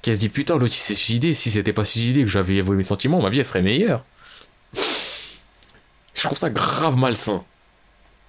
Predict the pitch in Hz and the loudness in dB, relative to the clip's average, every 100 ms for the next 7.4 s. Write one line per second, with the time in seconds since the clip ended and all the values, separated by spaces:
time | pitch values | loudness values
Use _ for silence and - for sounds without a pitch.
0 | _ - - _ _ _ 110 123 131 156 | _ -20 -20 _ _ _ -2 2 4 2
1 | 117 - - _ _ _ 110 131 127 123 | 0 -6 -20 _ _ _ 0 2 2 2
2 | 120 160 110 - _ _ _ _ _ _ | 2 2 0 -6 _ _ _ _ _ _
3 | _ _ - 139 139 87 90 - _ - | _ _ 0 2 4 2 -2 -12 _ -4
4 | 110 113 110 110 123 120 123 127 135 - | -2 0 0 0 0 0 0 0 -2 -2
5 | - - - _ _ - 107 107 135 110 | -10 -16 -20 _ _ 0 2 2 2 0
6 | 104 - 123 123 131 - - 92 - 92 | 0 0 2 2 0 -2 -4 -4 -2 -2
7 | 90 - 95 139 | -2 -2 0 0